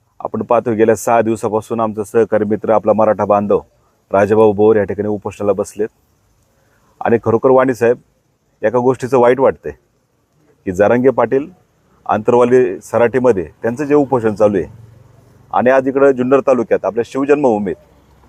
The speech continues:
आपलाच एक सहकारी बांधव या ठिकाणी उपोषणाला बसतोय, त्याची इतकी तळमळ आहे की जोपर्यंत जरांगे पाटलांचं उपोषण सुटत नाही, तोपर्यंत मी काय उठणार नाही. आणि हे सरकार खरोखर गेंड्याच्या कातड्याचं आहे, दादा.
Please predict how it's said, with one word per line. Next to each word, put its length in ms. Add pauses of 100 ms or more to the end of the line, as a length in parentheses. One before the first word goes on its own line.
(120)
आपलाच 360
एक 120
सहकारी 420
बांधव 260
या 60
ठिकाणी 240
उपोषणाला 460
बसतोय, 360 (880)
त्याची 180
इतकी 300
तळमळ 300
आहे 180 (460)
की 40
जोपर्यंत 400
जरांगे 300
पाटलांचं 460
उपोषण 360
सुटत 380
नाही, 140 (420)
तोपर्यंत 300
मी 80
काय 100
उठणार 380
नाही. 180 (1040)
आणि 200
हे 120
सरकार 440
खरोखर 360
गेंड्याच्या 500
कातड्याचं 440
आहे, 60
दादा. 220